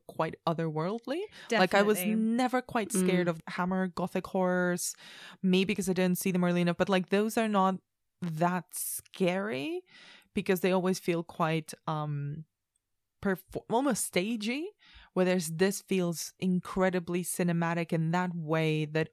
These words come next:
Speaker 1: only something that's created for the screen using all the, the tools and the tricks that exist in a filmmaker's toolbox to create an image that sort of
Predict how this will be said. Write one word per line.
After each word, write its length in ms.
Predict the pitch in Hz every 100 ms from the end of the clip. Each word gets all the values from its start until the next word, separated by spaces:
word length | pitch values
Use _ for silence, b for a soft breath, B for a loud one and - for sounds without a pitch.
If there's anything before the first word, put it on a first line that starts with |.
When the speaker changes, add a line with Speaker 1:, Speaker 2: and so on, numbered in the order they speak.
| -
Speaker 1:
only 560 | 170 170 165 165 160 -
something 580 | - - 165 165 165
that's 380 | 156 143 156 - _ _ _ _
created 680 | - 170 165 151 151 147 147
for 400 | - - 202 196
the 120 | 170
screen 540 | - - 151 143 139 139
using 480 | 160 170 170 175 160
all 320 | 156 156 160
the, 400 | 156 151 147 139 B B B B -
the 100 | 180
tools 420 | - 262 240 -
and 120 | 175
the 60 | 156
tricks 500 | - 208 - - -
that 160 | 170
exist 500 | 156 - 165 160 -
in 100 | 151
a 40 | 151
filmmaker's 920 | - 143 151 147 147 139 123 - - b b b b
toolbox 720 | - 277 214 - - - - b b b b
to 140 | - 202
create 340 | - 190 190
an 80 | 175
image 300 | 170 175 -
that 180 | 156 -
sort 140 | 170
of 240 | 156 -